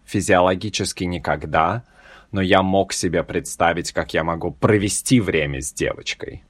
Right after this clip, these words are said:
в каком-то определённом ключе, и не в дружеском, а в более серьёзном и глубоком. Наверное, как-то так. И поэтому,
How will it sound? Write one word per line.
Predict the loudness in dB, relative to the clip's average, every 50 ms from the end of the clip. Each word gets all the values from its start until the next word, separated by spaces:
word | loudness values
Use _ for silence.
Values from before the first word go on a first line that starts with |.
| -16 -16 -14 -14 -14
в | -14 -14 -14 0
каком-то | 2 2 2 6 4 4 4 4 2 2 2
определённом | 2 2 -2 -2 0 2 4 4 4 4 2 -2 -6 -6
ключе, | -6 -6 -6 -6 -6 -6 -6 -6 -4 -4
и | -4 -6
не | -6 -8 -8
в | -10
дружеском, | -6 -4 0 0 0 0 0 -4 -6 -8 -8 -6 -2 -2 -2 0 0
а | -2
в | -4 -4 -6
более | -2 0 2 2 2 2 0 0 0 -2 -4
серьёзном | -6 -4 -2 -2 0 0 2 2 0 0 0 -4 -6 -6 -6
и | -6
глубоком. | -6 -4 -6 -4 -4 -2 -4 -4 -4 -8 -14 -14 -14 -16 -18 _ _ _
Наверное, | -10 -4 -4 0 2 2 2 2 0 -2 -4 -4 -4
как-то | -2 -4 -4 -4 -4 -8 -8
так. | -4 -4 -6 -6 -6 -8 -10
И | -2
поэтому, | 0 2 4 4 2 0 0 0 2 0 0 0